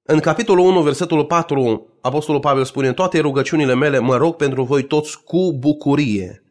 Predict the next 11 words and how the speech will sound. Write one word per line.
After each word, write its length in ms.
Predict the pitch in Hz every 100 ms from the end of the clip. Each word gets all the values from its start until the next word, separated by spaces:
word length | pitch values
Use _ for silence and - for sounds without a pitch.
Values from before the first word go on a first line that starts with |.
| _ _ _ _
Iată, 280 | 180 180
deci, 320 | 156 165 - - - _ _
există 880 | 151 127 131 208 - 165 147 135 - 135
bucurie 840 | 156 156 143 - 170 120 113 127 - _
atunci 480 | 135 135 143 165 160
când 460 | - 143 147 - _ -
ne 160 | 131
rugăm 440 | 123 123 135 135 131
unii 240 | 139 127
pentru 320 | 117 117 113
alții. 580 | 113 117 104 - 107 120